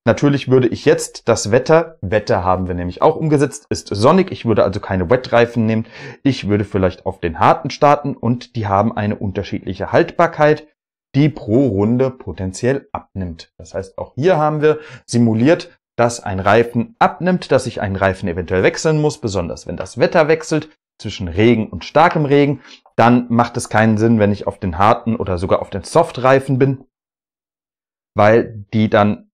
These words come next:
weil ich damit einfach aus den Kurven rausfliege. So, nicht nur, dass die, wir unterschiedliche Reifen haben, die Reifen haben auch unterschiedliche Geschwindigkeiten. Und so ist es,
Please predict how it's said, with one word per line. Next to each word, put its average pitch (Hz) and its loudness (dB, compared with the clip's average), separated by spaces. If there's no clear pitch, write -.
weil 98 0
ich 95 -6
damit 98 0
einfach - -6
aus 85 -8
den 98 -10
Kurven 104 -2
rausfliege. 92 -2
So, - -2
nicht 160 2
nur, 165 4
dass 143 -2
die, 120 -8
wir 120 2
unterschiedliche 120 -4
Reifen 156 2
haben, 151 2
die 127 0
Reifen 101 0
haben 90 0
auch - -8
unterschiedliche - -8
Geschwindigkeiten. 101 -4
Und 80 -10
so 92 -4
ist 147 -2
es, - -6